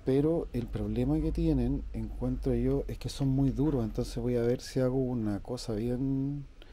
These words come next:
artesanal. Compro goma eva o algún tipo de espuma y con cinta aislante los forro. Esto no está muy fijo, pero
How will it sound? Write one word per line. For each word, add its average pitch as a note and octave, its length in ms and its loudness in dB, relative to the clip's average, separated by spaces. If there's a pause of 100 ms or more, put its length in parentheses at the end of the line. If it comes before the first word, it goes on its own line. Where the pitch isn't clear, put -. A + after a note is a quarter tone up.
(520)
artesanal. B2+ 800 0 (340)
Compro B2 380 0
goma A2+ 300 2
eva D3 380 4 (1000)
o A#2 160 4
algún B2+ 300 6
tipo B2 320 2
de F#2+ 60 -2
espuma D#3+ 560 4 (200)
y C3 140 0
con G#2+ 880 0
cinta B2+ 440 0
aislante A#2+ 680 -2
los C3+ 320 -2 (140)
forro. - 480 -2 (580)
Esto - 180 -6
no C#3+ 120 0
está B2 340 4
muy C#3+ 440 0
fijo, - 540 -8
pero A2 320 -2